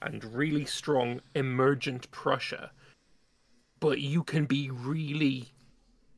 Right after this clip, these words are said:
holding your own, uh, economically, um, in your own little state, especially if, you know, you manage to snag back,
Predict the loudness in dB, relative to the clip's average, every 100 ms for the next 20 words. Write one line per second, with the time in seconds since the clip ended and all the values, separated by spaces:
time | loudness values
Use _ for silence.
0 | _ _ -6 0 2 2 2 2 4 4
1 | 4 -2 -8 -16 -8 0 2 2 0 -2
2 | 2 2 2 -2 -4 -6 _ _ _ -2
3 | 0 0 -4 -8 -4 -4 0 2 4 2
4 | 2 -2 -2 0 0 0 -6 -16 -16 -12
5 | 0 2 2 2 2 2 0 0 0 0
6 | 0 0 -2 -4 -8 -2 0 0 0 -2
7 | -2 -10 -20